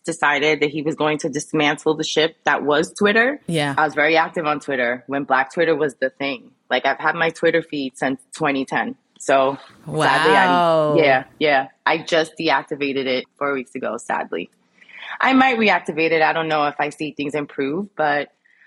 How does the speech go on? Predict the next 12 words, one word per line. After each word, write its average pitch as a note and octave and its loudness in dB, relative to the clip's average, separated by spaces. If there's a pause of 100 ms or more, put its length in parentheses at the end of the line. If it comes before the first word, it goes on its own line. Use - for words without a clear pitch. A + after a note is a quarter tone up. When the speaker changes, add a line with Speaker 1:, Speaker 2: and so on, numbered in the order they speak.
(100)
Speaker 1:
I'm F#3+ 2
just C4 -4
scared E3+ 0
of C3+ -2
how D3+ 0
the D3+ -4
content D#3 -6
is C#3+ -4
going D3 -2
to - -12
reemerge C#3 -2
and B2+ -2